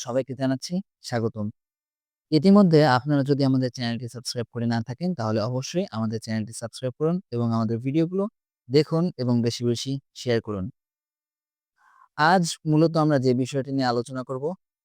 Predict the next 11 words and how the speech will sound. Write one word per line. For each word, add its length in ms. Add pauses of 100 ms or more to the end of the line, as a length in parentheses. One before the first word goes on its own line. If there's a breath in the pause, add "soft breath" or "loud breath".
তা 80 (100)
হচ্ছে 320 (540)
আমরা 280 (360)
বিগত 300 (160)
দিনগুলোতেই 640
যা 120
নিয়ে 220
আলোচনা 360
করেছিলাম, 400 (260)
তারই 320 (100)
উপর 220